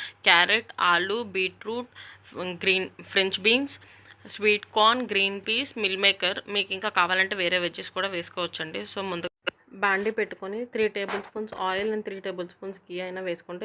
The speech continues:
లేదు అంటే కంప్లీట్ ఘీతో అయినా చేసుకోవచ్చు. ఘీ బాగా మెల్ట్ అయ్యి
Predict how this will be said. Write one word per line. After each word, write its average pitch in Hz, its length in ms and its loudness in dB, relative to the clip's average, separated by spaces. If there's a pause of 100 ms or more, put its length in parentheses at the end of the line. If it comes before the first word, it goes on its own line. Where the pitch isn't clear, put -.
లేదు 190 240 0
అంటే 185 240 -10
కంప్లీట్ 185 340 -6 (100)
ఘీతో 185 260 -6
అయినా 180 260 -8
చేసుకోవచ్చు. 170 560 -10 (220)
ఘీ 196 80 -6 (160)
బాగా 196 260 -8 (320)
మెల్ట్ 175 280 -8
అయ్యి 190 200 -10